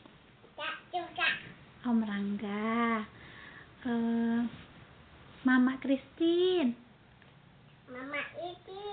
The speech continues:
Speaker 2: Mama Ani.
Speaker 1: Mama Ani.
Speaker 2: Tante Lita.
Speaker 1: Tante Lita.
Speaker 2: Tolong mereka supaya bahagia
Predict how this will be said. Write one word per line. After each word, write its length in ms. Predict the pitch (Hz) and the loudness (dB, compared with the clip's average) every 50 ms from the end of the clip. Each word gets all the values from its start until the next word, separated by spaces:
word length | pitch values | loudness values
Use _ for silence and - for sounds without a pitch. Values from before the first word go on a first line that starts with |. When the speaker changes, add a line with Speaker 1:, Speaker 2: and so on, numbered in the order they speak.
| 392 359 | -2 0
Speaker 2:
Mama 280 | 247 240 240 233 240 240 240 233 | 4 4 4 4 4 2 -2 -2
Ani. 880 | 240 240 247 254 254 254 262 262 269 269 269 277 277 269 262 247 233 | 0 2 2 4 4 4 6 6 6 6 6 6 6 6 4 2 -2
Speaker 1:
Mama 240 | - 311 302 285 - - 247 302 | -6 -8 -12 -10 -10 -6 -6 -6
Ani. 320 | 330 330 330 320 311 311 311 320 359 427 - 494 - | -6 -6 -8 -8 -8 -8 -6 -4 -4 -6 -6 -6 -4
Speaker 2:
Tante 520 | 254 247 254 254 254 254 254 - 277 269 262 | -2 -2 0 2 2 0 0 0 -4 -2 -2
Lita. 480 | 262 262 262 262 247 - - 277 233 - - - - - - | 0 0 0 -2 -2 -4 -6 -8 -8 -8 -10 -16 -20 -20 -20
Speaker 1:
Tante 300 | - 311 311 - - - - 247 | -20 -20 -18 -18 -18 -18 -16 -16
Lita. 340 | 247 269 285 - - 233 226 - - - - - - - | -16 -18 -18 -14 -12 -12 -12 -12 -14 -20 -20 -20 -8 -2
Speaker 2:
Tolong 320 | 254 240 240 240 240 247 | 0 2 2 4 4 4
mereka 400 | 247 269 294 320 320 320 339 330 330 - | 4 4 2 0 -2 0 -2 -2 -2 -4
supaya 320 | 269 - 285 269 269 269 | -8 -6 -2 -2 2 4
bahagia 720 | 247 240 359 381 370 381 427 427 381 359 381 370 277 208 | 4 6 6 6 8 8 6 4 6 4 4 4 4 2